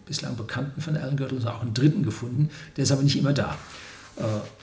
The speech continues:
wenn die Sonne einen ordentlichen Protuberanz ausstößt, äh, ordentlichen Sonnenwind, Sturm generiert,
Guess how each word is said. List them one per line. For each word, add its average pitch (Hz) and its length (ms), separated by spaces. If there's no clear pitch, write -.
wenn 131 320
die 107 340
Sonne 139 300
einen 123 100
ordentlichen 117 640
Protuberanz 120 580
ausstößt, - 1000
äh, 117 280
ordentlichen 123 300
Sonnenwind, 143 720
Sturm 165 540
generiert, 131 560